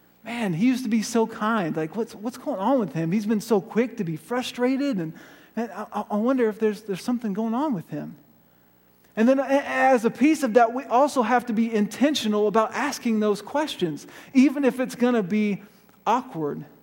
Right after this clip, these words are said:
You guys, you, I, I think you'll agree with me on this. It would be better to ask the question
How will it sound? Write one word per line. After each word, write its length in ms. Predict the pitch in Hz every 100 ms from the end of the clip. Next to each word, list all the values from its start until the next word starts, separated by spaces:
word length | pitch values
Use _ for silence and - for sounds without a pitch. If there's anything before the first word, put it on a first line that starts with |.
| _ _ _ _ _
You 120 | - 240
guys, 260 | 254 220 -
you, 120 | 233 247
I, 280 | 208 233
I 40 | 226
think 220 | 269 247
you'll 160 | 220 185
agree 180 | 165
with 180 | 170 156
me 120 | 180
on 160 | 180 170
this. 240 | 196 196 - - -
It 80 | 262
would 200 | 277 220
be 120 | 220
better 560 | 175 226 277 220 185 - - -
to 180 | 220
ask 280 | - 262 254
the 80 | 240
question 520 | - 247 240 - 247